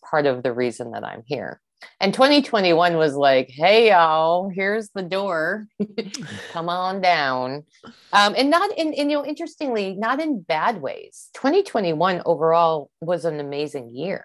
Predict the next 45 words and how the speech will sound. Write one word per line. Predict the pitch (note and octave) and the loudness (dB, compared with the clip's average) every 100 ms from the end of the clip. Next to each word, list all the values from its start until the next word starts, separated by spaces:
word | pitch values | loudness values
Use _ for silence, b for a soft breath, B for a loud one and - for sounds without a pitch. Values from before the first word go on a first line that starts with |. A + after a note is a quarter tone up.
| - _ _ _ _ _ C#3 | -18 _ _ _ _ _ 0
Um, | C#3 B2+ C3 - | 2 2 -2 -4
it | D#3+ D#3 | -2 2
was | C#3+ C3+ | 0 -2
very, | C#3+ C#3+ D#3+ F#3 F#3 D#3 C#3 C3 - | -8 -2 2 2 2 0 -2 -4 -4
it | |
was | D3+ D3+ | -4 -6
a | |
very | C#3+ D3 D3 C#3 | -6 -4 -4 -8
good | C3 C#3+ D#3 | -6 -6 -6
year | A2+ - - | -10 -12 -10
for | - C2 | -12 -10
me | - C2+ - b b - | -12 -12 -14 b b -2
personally | D3 C#3 D#3 C3+ B2+ B2 | 0 0 -6 -6 -6 -8
and | B2 | -10
professionally. | - C#3 C3+ - C3 A#2 G#2+ A2 _ _ _ - | -10 -4 -4 -4 -8 -8 -8 -14 _ _ _ 0
But | F3+ F3 | 2 4
there | F#3 | 4
was, | F#3 F3 - | 4 2 -2
you | F#3 | -4
know, | F3 E3 | -2 0
there's, | E3+ E3+ E3 - | 2 0 -4 0
there's | E3+ E3 D#3 _ - | 2 2 -4 _ -2
that | E3+ - | -2 0
work | D3 A3 C4+ - | 0 0 0 -4
that | D3 | -2
I | C#3+ | -2
was | C#3+ C#3 | -4 -8
being | D3+ D3 | -10 -8
invited, | C#3+ C#3 C#3 C#3 | -6 -4 -2 -2
and | D3 | -2
I'll | D3 | -2
use | D#3+ D#3+ D3 | -2 -4 -2
work | D3+ C#3 _ - | -2 -2 _ -8
loosely, | D3+ F3 - - - - F3 _ _ - - | -6 -6 -10 -10 -8 -10 -12 _ _ -20 -8
you | F3+ | -2
know, | D#3 D3+ | 0 2
but | E3 | 4
those | F3 E3 | 4 4
experiences, | E3 - F3 G3 A#3+ F#3+ D3+ | -2 -6 -4 -2 -2 -4 -6
the | D#3 | -4
expansion | D3 - - D#3+ E3 A3+ - C3+ | -4 -6 -10 -6 -4 -6 -6 -4
that | C#3 C3 | -2 -2
my | C#3 | -2
inner | B2+ E3+ D#3 | -2 -2 -2
being | C3+ D3 F3+ A2+ B2 | -2 -2 -2 -4 -10